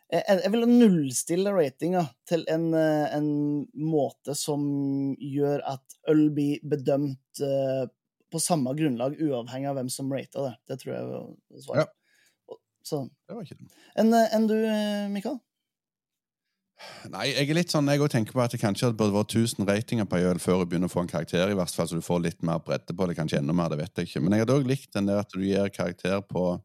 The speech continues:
Speaker 2: type aroma, type kropp, type ettersmak, så
Speaker 1: Mm.
Speaker 2: får du kanskje litt mer balansert smaksbilde. Men jeg, jeg, jeg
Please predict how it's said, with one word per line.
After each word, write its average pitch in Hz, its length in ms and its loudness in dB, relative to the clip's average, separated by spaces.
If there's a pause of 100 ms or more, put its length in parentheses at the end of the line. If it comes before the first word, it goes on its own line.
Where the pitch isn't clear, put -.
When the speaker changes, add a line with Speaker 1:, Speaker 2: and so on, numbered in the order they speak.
Speaker 2:
type 87 340 -4
aroma, 92 460 0 (260)
type - 400 -4
kropp, 98 380 -2
type 92 240 -2
ettersmak, - 420 -4
så 220 80 0
Speaker 1:
Mm. 202 60 -2
Speaker 2:
får 101 100 0
du 98 40 -4 (100)
kanskje 90 180 -4
litt 95 160 -6
mer 92 160 -2 (340)
balansert 92 540 -2
smaksbilde. - 580 -6
Men 65 220 -4
jeg, 95 60 -2 (840)
jeg, 104 140 -2
jeg 123 220 0